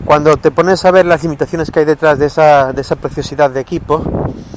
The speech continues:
que no se puede ampliar, que no se puede prácticamente ni tocar, que tienes que invertir en él cuando te lo compras porque después no se le puede meter mano en absoluto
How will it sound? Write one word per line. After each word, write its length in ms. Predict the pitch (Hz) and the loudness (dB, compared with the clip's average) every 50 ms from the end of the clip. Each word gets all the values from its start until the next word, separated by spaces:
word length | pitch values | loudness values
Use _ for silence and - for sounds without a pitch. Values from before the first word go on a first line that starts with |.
| - - - - - - - - - - - - | -14 -14 -12 -14 -16 -16 -18 -20 -20 -20 -4 0
que 100 | 156 143 | 0 0
no 80 | 139 131 | 0 0
se 120 | - 131 | -4 -2
puede 200 | - 127 117 120 | 0 0 2 2
ampliar, 600 | 120 117 110 127 143 156 165 170 175 170 160 151 | 0 0 -2 0 2 4 6 6 6 6 4 2
que 100 | - - | 0 -4
no 80 | 135 135 | -4 -2
se 140 | - 143 - | -4 -4 -2
puede 200 | - 147 139 123 | 0 0 0 0
prácticamente 560 | - 139 135 - 131 131 131 135 131 - 127 | -2 -4 -6 -2 -2 0 0 0 -2 -4 -6
ni 140 | 131 131 120 | -6 -6 -4
tocar, 480 | - 120 - 156 151 160 165 160 160 - - - - - - - - - - - - - | -4 -2 2 4 6 6 6 4 2 -2 -4 -6 -4 -6 -6 -8 -8 -10 -10 -10 -8 -6
que 100 | 143 131 | -4 -2
tienes 220 | 143 143 147 - | -2 -2 -2 -2
que 80 | - 160 | -4 -2
invertir 340 | 151 156 147 - - 151 143 | 0 0 0 0 -2 -2 -2
en 120 | 139 143 | 0 0
él 120 | 143 139 | -2 -2
cuando 180 | - 143 139 127 | 0 0 0 0
te 80 | - 131 | 0 0
lo 100 | 131 131 | 0 2
compras 320 | 147 143 139 131 123 - | 2 0 2 0 -2 -2
porque 180 | - 127 123 127 | -4 -2 0 0
después 340 | 123 120 - - 147 131 | 0 0 0 0 0 0
no 120 | 131 143 135 | -2 -4 -4
se 100 | 143 139 | -4 -4
le 60 | 135 | -4
puede 160 | - 135 135 | -2 -2 -2
meter 200 | 131 123 131 131 | -2 -2 -2 -2
mano 240 | 131 135 131 127 123 | 0 -2 -2 -2 -2
en 60 | 127 | -2
absoluto 640 | 127 123 - - 127 123 139 147 143 - 151 151 | -2 -2 -2 -4 -4 -2 -2 -2 -2 -2 -2 -2